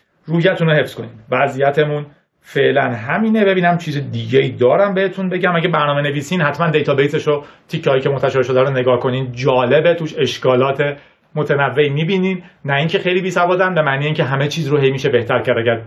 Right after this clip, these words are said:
ما استاد، اه، دیتابیس هستین می‌تونیم واقعاً دیتابیس دیزاینش رو ریویو کنیم برای بچه‌ها یا نشون بدیم که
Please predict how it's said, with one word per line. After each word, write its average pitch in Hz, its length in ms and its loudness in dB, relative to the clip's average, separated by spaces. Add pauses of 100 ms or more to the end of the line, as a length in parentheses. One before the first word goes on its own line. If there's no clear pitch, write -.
(200)
ما 131 240 -2
استاد، 143 540 0 (480)
اه، 131 380 2
دیتابیس 151 640 0
هستین 139 300 -4
می‌تونیم 175 320 -2
واقعاً 143 360 0
دیتابیس 139 380 0
دیزاینش 160 600 0
رو 165 280 2 (240)
ریویو 151 360 -2
کنیم 147 200 -2
برای 117 280 0
بچه‌ها 113 220 -2
یا 123 100 4
نشون 139 580 -2
بدیم 175 340 0
که 170 220 -6